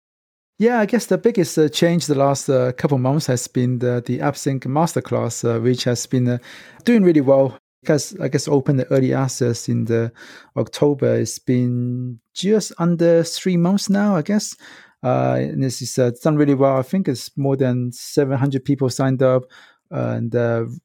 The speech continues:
know, something, something like hundred thousand dollars in revenue, like, total revenue already, uh, which is pretty crazy. Didn't really expect that,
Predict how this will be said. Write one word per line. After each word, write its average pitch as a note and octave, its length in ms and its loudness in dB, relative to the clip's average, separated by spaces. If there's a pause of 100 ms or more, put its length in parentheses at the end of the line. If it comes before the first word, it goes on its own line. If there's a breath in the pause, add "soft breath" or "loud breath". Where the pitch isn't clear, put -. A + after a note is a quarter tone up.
know, A#2 220 -6
something, C#3 400 -2
something B2+ 320 -4
like A#2 340 -6 (380 soft breath)
hundred C3+ 280 -2
thousand C3 420 0
dollars C#3+ 340 2
in D3 100 0
revenue, D3+ 540 2
like, A#2+ 160 -4
total C3+ 260 0
revenue C#3 360 2
already, C#3+ 680 2
uh, A#2 160 -6
which A#2+ 160 -6
is A#2+ 100 -4
pretty C3+ 240 0
crazy. C3 460 0 (600 loud breath)
Didn't C3+ 240 2
really B2+ 160 2
expect B2+ 400 -6
that, A#2+ 320 -2